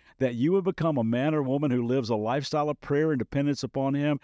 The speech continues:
that every situation you get in, you give thanks just like Jesus did,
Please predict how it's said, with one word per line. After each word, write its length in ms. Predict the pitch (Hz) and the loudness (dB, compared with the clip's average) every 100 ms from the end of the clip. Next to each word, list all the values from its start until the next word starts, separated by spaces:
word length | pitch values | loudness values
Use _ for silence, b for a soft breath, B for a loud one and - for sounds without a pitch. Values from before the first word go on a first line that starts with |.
| B B | B B
that 200 | 139 143 | -2 0
every 280 | 156 165 170 | 0 0 0
situation 680 | 170 160 139 147 156 147 | -2 -2 0 2 0 0
you 140 | 135 139 | 0 2
get 200 | 139 147 | 0 2
in, 160 | 151 | 2
you 120 | 131 | 0
give 240 | 113 143 131 | 2 -2 -2
thanks 320 | 143 143 - | -2 -2 -2
just 180 | 156 - | -6 -4
like 180 | 143 143 | -4 -2
Jesus 440 | 117 160 147 151 | 0 0 -2 -2
did, 300 | 165 165 165 | 0 0 -2